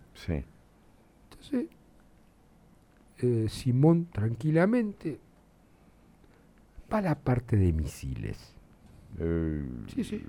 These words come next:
Speaker 2: es verdad esto, no estoy exagerando nada.
Speaker 1: No, no, ya te conozco.
Speaker 2: Simón se sentó, Margarita, muy atenta y con amplio conocimiento de su proceder,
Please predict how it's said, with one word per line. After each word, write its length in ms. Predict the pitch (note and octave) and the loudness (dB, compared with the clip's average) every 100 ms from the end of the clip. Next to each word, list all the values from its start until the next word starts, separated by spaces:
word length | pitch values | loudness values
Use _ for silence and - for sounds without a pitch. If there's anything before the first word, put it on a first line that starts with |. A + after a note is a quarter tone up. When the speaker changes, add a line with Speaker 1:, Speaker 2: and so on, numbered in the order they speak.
| G1+ | -6
Speaker 2:
es 80 | G2+ | 2
verdad 260 | C3 C4+ A3 | 8 10 10
esto, 240 | - F#2 | 6 4
no 80 | C#3 | 4
estoy 200 | C#3 E3 | 6 4
exagerando 560 | C3 - A2+ A#2 A2 | 4 0 2 2 4
nada. 320 | E3+ D#3 D#2+ - | 2 2 -2 4
Speaker 1:
No, 220 | G2+ A#2+ | 8 8
no, 280 | E2+ C#2+ F#2+ | 6 4 2
ya 180 | E2 E2 | 2 2
te 140 | E2+ | 2
conozco. 580 | C#2 C2+ D#2 G2 - - - - | -2 -4 2 2 0 -10 -18 -18
Speaker 2:
Simón 520 | - - A#3 A3 A#3 | -12 -4 -2 0 -2
se 200 | G3+ F#3+ | 0 -2
sentó, 540 | - G3+ G3+ G3+ B3+ - - - - - - - - - - - | 0 -2 -4 -4 -6 -6 -12 -20 -20 -20 -20 -20 -20 -20 -20 -12
Margarita, 760 | F2+ F2+ F#2 G2+ A2 D3 - F#2+ | -6 -2 0 4 4 4 4 4
muy 240 | G#2+ A#2+ | 6 8
atenta 640 | A2+ A2+ B2+ G#2+ G#2 G2+ - - | 6 6 2 4 0 -2 -2 -8
y 100 | E2 | -6
con 280 | - E2 G#2 | 0 2 4
amplio 340 | C#3 A2 F#2 | 4 4 2
conocimiento 840 | F#2 E2 D#2 D#2+ F2 A2+ A2 F#2 E2 | 4 0 0 2 4 4 2 -2 -4
de 80 | |
su 180 | E2 E2 | -4 -6
proceder, 600 | - D#2+ D#2+ G2 G2 F2+ | -4 -4 -2 0 2 0